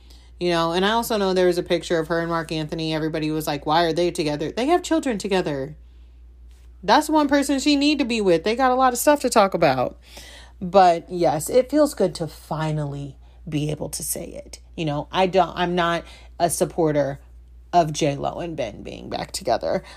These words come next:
Let's leave Jenny from the Block. Let's leave that music video in the past where it is. But that's just me.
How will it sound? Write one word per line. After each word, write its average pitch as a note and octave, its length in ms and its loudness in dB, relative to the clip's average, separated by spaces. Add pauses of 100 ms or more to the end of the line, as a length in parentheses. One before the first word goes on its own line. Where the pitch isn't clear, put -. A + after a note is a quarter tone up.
Let's F3 400 2
leave F#3 320 0
Jenny F3 560 -2
from E3+ 220 0
the D#3+ 80 -2
Block. D#3+ 580 0 (580)
Let's D#3 320 -2
leave E3 260 -2
that E3 200 4
music F3 320 -2
video F3 480 2
in D#3+ 220 -2
the D3+ 80 0
past D3+ 480 -6
where D3+ 180 -4
it - 300 -10
is. - 220 -10 (260)
But - 360 0 (300)
that's D#3 240 -2
just C#4 220 -2
me. A#3+ 260 0